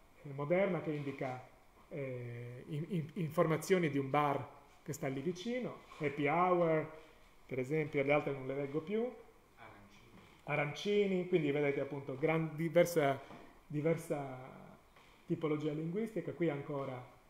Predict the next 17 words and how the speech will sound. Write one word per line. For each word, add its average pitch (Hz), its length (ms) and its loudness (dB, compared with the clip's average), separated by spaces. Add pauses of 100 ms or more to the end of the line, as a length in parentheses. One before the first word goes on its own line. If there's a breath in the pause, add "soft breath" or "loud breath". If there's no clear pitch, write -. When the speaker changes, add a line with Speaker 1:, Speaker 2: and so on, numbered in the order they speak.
(500)
Speaker 1:
i 139 60 -10
mo-, 151 140 -6
sulla 147 260 -2
mon-, 156 300 -4
i 151 520 -4
proclami 170 420 2
contro 151 260 -2
la 151 80 0
mon-, 175 260 -2
l'immondizia, 202 880 -2 (1120)
la 151 100 0
nascita 170 400 4
di 147 140 0
Claudio 151 340 4
Villa 220 600 0 (2000)
a 135 100 -12
Roma, 196 440 -2